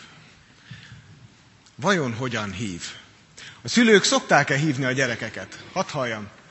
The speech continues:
Ki az a gyerek, tegye föl a kezét, akit a szülője már hívott valamikor? Igen? És mit mondott?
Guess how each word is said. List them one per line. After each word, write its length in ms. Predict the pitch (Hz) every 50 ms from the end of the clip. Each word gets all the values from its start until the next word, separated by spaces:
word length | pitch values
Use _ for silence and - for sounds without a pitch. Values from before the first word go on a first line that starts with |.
| - - - -
Ki 100 | - 226
az 100 | 220 180
a 60 | 196
gyerek, 260 | 170 180 190 196 185
tegye 200 | - 202 190 180
föl 160 | 165 - 175 156
a 60 | 147
kezét, 280 | - 190 180 185 -
akit 220 | 185 165 - 160 -
a 60 | 170
szülője 400 | - - 254 233 220 208 196 180
már 180 | 175 165 160 135
hívott 360 | 175 185 165 135 135 120 -
valamikor? 580 | 135 127 120 110 110 107 - - 107 101 95 - - - - - - - - - - - - - - _ - _ _ _ _ _ _ _ _ _ _ _ - - - - - _ - - _ _ - -
Igen? 260 | 139 147 202 220 -
És 80 | 156 156
mit 180 | 220 233 -
mondott? 480 | 180 175 156 139 139 165 185 - -